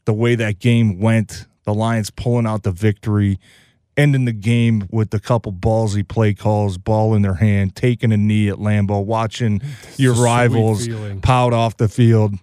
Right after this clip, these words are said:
Speaker 1: The, their season's over too. It was just, uh, it was a, it was a great feeling to watch. And, and for those players, you obviously wanna go out winning in the playoffs and winning the ultimate Super Bowl, but that would probably be,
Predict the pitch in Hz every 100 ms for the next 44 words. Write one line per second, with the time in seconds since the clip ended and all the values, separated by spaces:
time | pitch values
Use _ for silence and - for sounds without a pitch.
0 | - 120 123 123 120 - 120 107 101 107
1 | 101 95 - 117 107 107 110 113 104 87
2 | 110 95 - 107 98 95 95 - - -
3 | 113 107 101 104 117 107 101 123 123 -
4 | 127 117 101 98 107 107 98 101 92 -
5 | - - _ - 110 - 113 107 - 120
6 | 110 107 101 95 - _ _ _ - 117
7 | 113 101 117 110 101 98 104 101 92 -
8 | - _ _ _ _ 113 123 113 110 98
9 | - 127 120 101 98 110 104 107 98 98
10 | 101 - 98 85 - 165 123 95 101 98
11 | 92 110 101 98 - 117 110 104 98 101
12 | 98